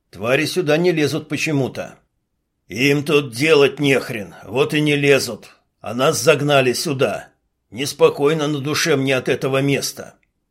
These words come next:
ответил Нюхач, когда машина миновала очередную гору породы. Минут через пять тихой езды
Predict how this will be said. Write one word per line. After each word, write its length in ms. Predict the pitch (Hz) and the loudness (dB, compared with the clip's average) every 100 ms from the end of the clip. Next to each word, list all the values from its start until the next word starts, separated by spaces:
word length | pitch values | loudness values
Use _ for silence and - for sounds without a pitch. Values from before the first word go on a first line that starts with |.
| _ - | _ 0
ответил 560 | - 127 143 143 131 | 0 2 -2 0 -2
Нюхач, 560 | 131 120 156 151 - - _ | -2 -2 0 0 -2 -14 _
когда 280 | 123 120 123 | -4 0 0
машина 400 | 120 - 170 139 | 0 -2 -2 0
миновала 640 | 135 120 113 127 151 147 | 0 0 0 2 2 0
очередную 760 | - 135 - 127 107 131 139 131 | -2 -6 -4 -4 -4 -2 -2 -2
гору 340 | 113 127 113 | 0 0 0
породы. 560 | - 127 117 92 73 - _ _ _ _ _ - | 0 0 0 -4 -8 -18 _ _ _ _ _ -2
Минут 340 | 143 214 254 | 4 4 2
через 320 | - 185 180 | 0 0 0
пять 340 | - 175 - - | 4 4 4 -6
тихой 320 | 156 - 139 | -6 -4 -4
езды 600 | 117 120 104 113 175 | -4 -6 -6 -2 0